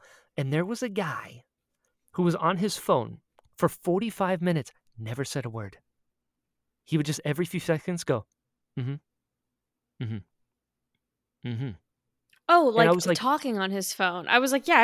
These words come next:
Speaker 1: I
Speaker 2: everybody
Speaker 1: mean,
Speaker 2: scrolls through their phone.
Speaker 1: no,
Speaker 2: What
Speaker 1: no,
Speaker 2: are you
Speaker 1: no. Like,
Speaker 2: talking
Speaker 1: he,
Speaker 2: about?"
Speaker 1: it's up to his ear, like, on a phone call for forty-five minutes. He never said a word.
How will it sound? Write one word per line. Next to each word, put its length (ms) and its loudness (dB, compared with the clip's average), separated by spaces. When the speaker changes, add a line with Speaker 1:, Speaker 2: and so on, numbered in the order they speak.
Speaker 1:
I 120 8
Speaker 2:
everybody 20 4
Speaker 1:
mean, 200 2
Speaker 2:
scrolls 360 0
through 100 -2
their 140 2
phone. 280 8
Speaker 1:
no, 20 8
Speaker 2:
What 80 6
Speaker 1:
no, 20 8
Speaker 2:
are 20 8
you 60 10
Speaker 1:
no. 120 12
Like, 200 10
Speaker 2:
talking 20 2
Speaker 1:
he, 100 4
Speaker 2:
about?" 100 4
Speaker 1:
it's 160 8
up 180 6
to 120 6
his 140 4
ear, 380 4
like, 200 8
on 140 4
a 40 6
phone 240 2
call 320 -2
for 140 6
forty-five 600 6
minutes. 280 4
He 320 0
never 280 2
said 240 -2
a 60 0
word. 420 -4